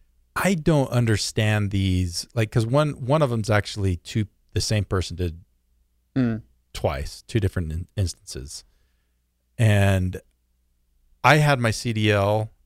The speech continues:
Speaker 1: brand new when I first started driving
Speaker 2: Yeah.
Speaker 1: one year.
Speaker 2: Right.
Speaker 1: Never had any kind of instance like that. I mean, the, the worst you can say that I did was I let a deer run into the side of the truck.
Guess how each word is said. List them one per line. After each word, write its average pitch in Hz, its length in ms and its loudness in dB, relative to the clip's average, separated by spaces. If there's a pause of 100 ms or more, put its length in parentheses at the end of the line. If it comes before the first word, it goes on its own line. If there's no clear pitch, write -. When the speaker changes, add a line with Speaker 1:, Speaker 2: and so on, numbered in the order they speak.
(140)
Speaker 1:
brand 110 460 4
new 101 380 2
when 101 160 2
I 95 80 4
first 101 260 -2
started 110 260 0
driving 92 600 -2
Speaker 2:
Yeah. - 160 -4 (180)
Speaker 1:
one 95 220 -2
year. - 260 -10 (300)
Speaker 2:
Right. - 240 -12 (680)
Speaker 1:
Never 104 400 4
had 92 520 -2 (540)
any 104 160 2
kind 98 240 -2
of 85 80 -6
instance 95 400 -6
like 90 160 -8
that. 90 220 -10 (420)
I 113 40 -4
mean, 110 60 2
the, 107 80 2
the 113 180 0
worst 117 360 2
you 120 80 0
can 113 140 -4
say 117 240 -2
that 104 140 -2
I 107 100 2
did 104 380 -2 (340)
was 95 320 -2 (100)
I 101 100 0
let 98 180 2
a 92 80 0
deer 92 240 0
run 90 200 -2
into 85 200 -6
the - 80 -16
side 87 240 -6
of - 80 2
the - 60 -14
truck. - 220 -14